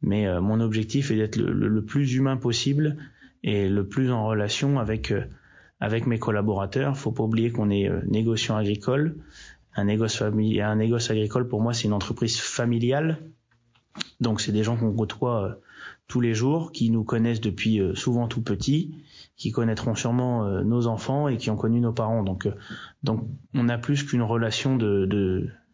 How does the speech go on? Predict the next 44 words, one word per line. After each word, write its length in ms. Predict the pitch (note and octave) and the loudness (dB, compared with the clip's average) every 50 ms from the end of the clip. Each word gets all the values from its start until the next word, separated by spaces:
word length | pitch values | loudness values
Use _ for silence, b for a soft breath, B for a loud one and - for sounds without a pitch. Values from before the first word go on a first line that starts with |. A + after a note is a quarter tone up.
| _ - | _ -2
de 120 | - - | -2 -2
collaborateurs. 840 | G#2+ - - A2+ A2 G#2+ A2 A2+ A2 G2 G2 F#2+ F#2+ - C#3+ D3 B2 | 0 0 0 0 2 2 2 2 0 0 -2 -2 0 0 0 0 0
On 120 | A2 G2+ G2+ | 0 0 0
a, 140 | G2+ G2 G2+ B B B B B B B _ _ | 0 -2 -2 B B B B B B B _ _
on 140 | - G#2+ A2 | 0 0 0
a 60 | A2+ | 2
quand 140 | - A#2+ A2+ | 2 2 2
même 120 | A2+ G#2+ | 4 4
une, 480 | G2 G2 F#2+ - - G#2+ A2 G#2 F#2 - | 2 2 0 0 2 2 2 2 2 2
une 140 | - A2 G#2+ | 2 2 2
relation 500 | G2+ G#2 G2+ G#2 G2+ - - C3+ C3 A#2+ | 2 2 0 0 0 0 0 0 0 0
assez 300 | - - G#2 A2 - A2+ | 0 0 -2 0 -2 -2
forte 320 | A2+ - C3+ A#2+ - - A#2 | -2 0 -2 -4 -2 -2 -2
avec 100 | G#2 - | -2 0
ces 140 | - A2 | -2 -2
gens-là 320 | G#2 G#2+ G#2 A#2 C3 C#3 C3 | 0 0 0 0 0 0 0
et 20 | |
donc 240 | A2 A2 A2 - A2 | 0 0 -2 -2 -2
on, 60 | G#2 - B B B B B B _ - | -4 -4 B B B B B B _ -4
on 80 | A2+ | -2
se 60 | G#2+ | 0
doit 180 | A2 A#2+ B2 B2 | 2 2 2 2
de, 400 | A#2 A#2 G#2 G2 - G2+ G2 B B B B B B B B _ _ | 2 2 2 2 2 -2 -6 B B B B B B B B _ _
d'avoir 260 | A2+ A2 A#2 B2 B2 | 0 0 0 2 2
des 100 | A#2+ A#2+ | 0 0
positions 440 | A2+ A#2 A#2+ A#2+ A#2 A2+ - B2+ A#2 | 0 2 2 2 2 2 2 2 2
de 60 | A2+ | 2
manager 480 | A2 G#2+ G#2+ G#2+ G#2 G2+ A#2+ C3 B2+ A#2 | 2 2 2 0 0 0 0 0 0 0
assez, 360 | G#2+ G#2+ - - B2 A#2 A2 | -2 -2 -2 0 2 2 2
euh, 120 | G2+ F#2 E2+ - - - B B B B B B B B B - | 2 0 -2 -4 -8 -14 B B B B B B B B B -6
a-, 320 | - G2+ G2 - - - | -4 -2 -2 0 0 0
assez, 460 | A2+ A2+ - - B2 A#2+ A2+ A2+ - - | 0 -2 0 0 0 2 2 2 0 0
assez 240 | G#2+ - - A#2+ A2+ | 0 -2 -2 -2 -2
proches 280 | - - C3+ C#3 B2 | -2 -2 0 0 0
de, 220 | A2+ G#2+ G2 G2 G2+ | 0 0 0 0 0
de 120 | A2+ A2+ | 2 2
nos 120 | A#2 A#2 A2+ | 2 2 0
convictions 600 | A#2 A#2 A2+ G#2+ G#2+ G#2+ - - C#3+ D3 C#3+ B2+ | 0 0 0 0 0 0 0 0 0 2 2 2
et 200 | A2 G#2 G#2 G2 | 0 0 0 0
de 120 | G#2 G#2+ | 0 0
ce 80 | G2 - | 0 0
côté 240 | A2+ G#2+ - A#2 A2 | -2 0 0 -2 -2
famille 320 | - G#2+ G#2+ A2+ A#2+ A#2 | 0 0 2 2 2 2
qu'on, 300 | A#2 A2+ G#2 G2 F#2+ | 0 0 0 0 0